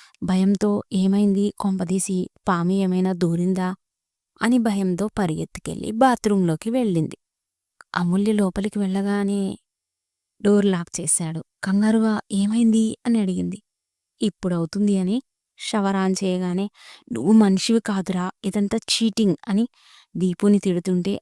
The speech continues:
అవేవీ పట్టించుకోకుండా స్వీట్‌గా అమూల్య పెదవిని అందుకుని ముద్దు పెడుతున్నాడు.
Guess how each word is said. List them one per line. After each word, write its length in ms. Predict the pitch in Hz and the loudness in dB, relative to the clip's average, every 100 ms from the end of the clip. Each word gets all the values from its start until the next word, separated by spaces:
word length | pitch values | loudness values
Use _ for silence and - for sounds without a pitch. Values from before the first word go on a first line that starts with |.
| _ - | _ -2
అవేవీ 520 | 214 214 214 208 214 | 2 4 4 2 0
పట్టించుకోకుండా 840 | 185 - 175 - 190 175 185 202 - - - - | -4 -6 -6 -8 -10 -8 -6 -8 -10 -20 -20 -8
స్వీట్‌గా 560 | - - 233 226 190 220 - - | -4 0 0 0 0 -2 -4 -4
అమూల్య 360 | 202 190 190 185 | -2 0 0 -2
పెదవిని 400 | 180 175 180 180 | -4 -4 -2 -2
అందుకుని 400 | 170 170 180 233 | -2 -2 0 4
ముద్దు 420 | 262 240 151 175 | 6 6 4 -2
పెడుతున్నాడు. 640 | 175 156 170 165 160 156 | 0 0 0 -2 -2 -4